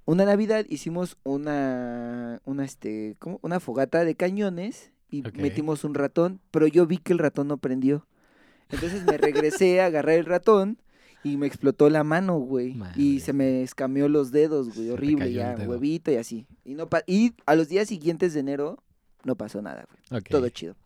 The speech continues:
Speaker 1: ¿va? Luego, al siguiente año, aventé unos chifladores y me tronaron como tres en el dedo.
Speaker 2: <laughs>
Speaker 1: Igual así, güey, se me escamearon,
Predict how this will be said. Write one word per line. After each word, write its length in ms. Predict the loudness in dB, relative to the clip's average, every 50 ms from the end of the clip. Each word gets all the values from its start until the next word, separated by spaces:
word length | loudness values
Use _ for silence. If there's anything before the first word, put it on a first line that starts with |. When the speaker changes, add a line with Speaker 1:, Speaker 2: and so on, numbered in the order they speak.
| _ _ _ -6
Speaker 1:
¿va? 140 | -6 -6 -6 _ _ _ -20 -20 -20 -20 -20 -20 -20 -20 -20 -20 _ _ _ _ _
Luego, 400 | 8 10 10 12 10 10 8 8 6
al 140 | 4 2 2
siguiente 400 | -2 -4 -4 -4 0 2 2 2
año, 300 | 2 2 0 -2 -4 -4
aventé 300 | -6 -8 -12 -14 -14 -12
unos 160 | -12 -12 -12
chifladores 800 | -8 -8 -8 -4 -2 0 2 4 4 4 4 4 0 -2 -4 -8
y 100 | -10 -10
me 100 | -10 -10
tronaron 380 | -10 -8 -6 -4 -4 -4 -4 -6
como 200 | -8 -10 -10 -8
tres 260 | -4 -4 -4 -4 -4
en 80 | -6 -6
el 120 | -2 0
dedo. 320 | 0 0 2 2 2 2
Speaker 2:
<laughs> 20 | 2
Speaker 1:
Igual 360 | 2 2 4 6 6 6 4
así, 220 | 2 -2 -4 -8
güey, 200 | -6 -4 -4 -6
se 120 | -4 -4 -6
me 60 | -6
escamearon, 540 | -6 -6 -6 -6 -4 -4 -4 -4 -4 -6